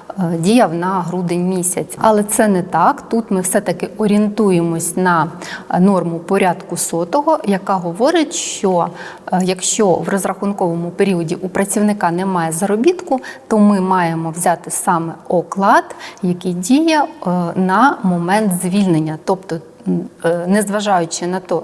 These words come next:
на те, що, е, ви будете розраховувати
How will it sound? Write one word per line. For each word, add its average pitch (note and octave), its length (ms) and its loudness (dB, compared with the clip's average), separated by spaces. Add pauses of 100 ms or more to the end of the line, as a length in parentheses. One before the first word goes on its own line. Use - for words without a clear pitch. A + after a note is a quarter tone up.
на G3 180 2
те, E3 280 0
що, D#3+ 440 -2 (360)
е, E3+ 300 0
ви G#3+ 100 4
будете F3+ 360 0
розраховувати F3+ 880 -2